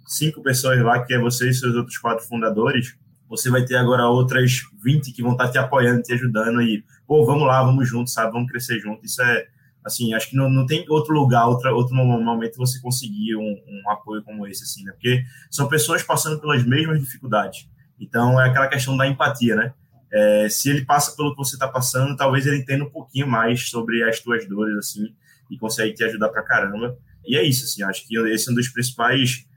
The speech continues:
motivos de você ir pra uma aceleração. E como aproveitar isso, Lu? Acho que é ir de cabeça aberta, assim, sabe? Eu gosto até de pegar o, o exemplo que o Mike falou de, pô, é, eu já passei por essa etapa. Por exemplo, já fiz lá o meu job to be done.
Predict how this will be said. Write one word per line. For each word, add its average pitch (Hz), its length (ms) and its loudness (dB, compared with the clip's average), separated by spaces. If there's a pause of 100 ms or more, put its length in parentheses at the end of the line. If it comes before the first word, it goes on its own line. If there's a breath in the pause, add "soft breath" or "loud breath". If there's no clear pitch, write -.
(160)
motivos 135 500 0
de 127 60 2
você 123 240 2
ir 110 100 -2
pra 110 120 -2
uma 110 40 0
aceleração. 110 800 -2 (280)
E 135 140 -2
como 156 320 0
aproveitar 143 640 2
isso, 151 220 -2
Lu? 113 160 4
Acho 113 220 0
que 131 60 -4
é 127 360 4 (380)
ir 135 180 2
de 156 100 -2
cabeça 131 400 0
aberta, 110 360 -4
assim, 107 200 -8
sabe? 117 380 -2 (280 soft breath)
Eu 107 120 -4
gosto 127 240 2
até 139 140 -2
de 131 100 -6
pegar 147 260 2
o, 120 140 -2
o 131 80 2
exemplo 127 340 2
que 139 80 -8
o 127 60 2
Mike 123 180 2
falou 120 240 2
de, 123 80 2
pô, 127 340 0 (300)
é, 107 500 0
eu 127 80 2
já 151 140 4
passei 180 320 2
por 180 140 0
essa 175 180 4
etapa. 143 460 -2
Por 127 140 -2
exemplo, 110 340 -2
já 131 160 2
fiz 135 320 0
lá 131 240 4
o 139 40 2
meu 143 200 2
job 139 260 2
to - 60 -18
be 160 120 -10
done. 107 280 0